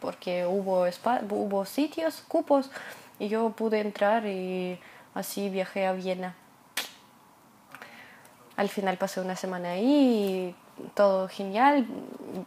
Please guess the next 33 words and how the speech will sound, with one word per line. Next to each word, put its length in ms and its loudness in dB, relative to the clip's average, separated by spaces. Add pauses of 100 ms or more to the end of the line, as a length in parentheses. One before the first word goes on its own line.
(300)
Pues 240 -8
vivía 340 0
con 240 -6
mi 120 -6
amiga 380 4
que 120 -6
vive 220 0
aquí, 380 -2 (320)
vive 300 2
ahí. 560 6
Ella, 560 2 (580)
eh, 400 -2
ahora 260 4
tiene 260 -4
una 140 -4
hijita, 800 2 (100)
pero 400 2
en 80 -2
aquel 220 -2
entonces 500 -4
no, 240 -6
no 140 -6
la 120 -4
tenía. 400 -2 (640)
Am, 720 -2
y 40 -6
viví 280 -6
con 240 -6
ellos, 320 -2
con 240 -8
ella 320 -4
y 100 -4
su 420 -8